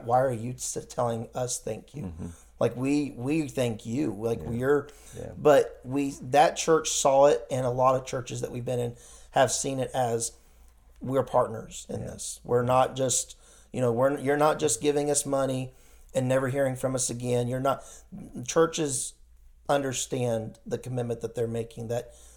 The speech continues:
Speaker 1: they are reaching the uttermost part of the earth, uh, supporting missionaries. And so that was, that was really encouraging.
Speaker 2: That's great. Brother Kim, do you have a, maybe a particular thing that was a real encouragement to you?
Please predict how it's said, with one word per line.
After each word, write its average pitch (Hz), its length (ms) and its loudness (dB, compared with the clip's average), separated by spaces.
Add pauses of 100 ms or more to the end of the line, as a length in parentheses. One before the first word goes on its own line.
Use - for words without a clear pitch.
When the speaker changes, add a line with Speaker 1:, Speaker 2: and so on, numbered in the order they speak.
(120)
Speaker 1:
they 131 160 4
are 127 340 6 (560)
reaching 131 540 0
the 123 120 -2
uttermost 123 440 0
part 123 220 0
of 113 60 -6
the 117 140 -2
earth, 113 320 2 (480)
uh, 117 380 4
supporting 117 760 -4
missionaries. - 600 -8
And 120 100 -10
so 113 140 -2
that 127 180 4
was, 120 260 -2 (300)
that 139 120 6
was 123 120 4
really 117 300 2
encouraging. - 640 -10
Speaker 2:
That's - 260 -12
great. - 220 -14 (360)
Brother 101 160 -2
Kim, 110 260 -4
do 101 100 -8
you 92 80 -2
have 95 180 0
a, 85 200 0 (300)
maybe 90 260 -4 (320)
a 73 60 -8
particular 95 400 -8
thing 98 260 -6
that 73 120 -4 (220)
was 85 200 -10
a 80 120 -6 (300)
real 92 420 0
encouragement 98 560 -4
to 92 80 -6
you? 104 200 -6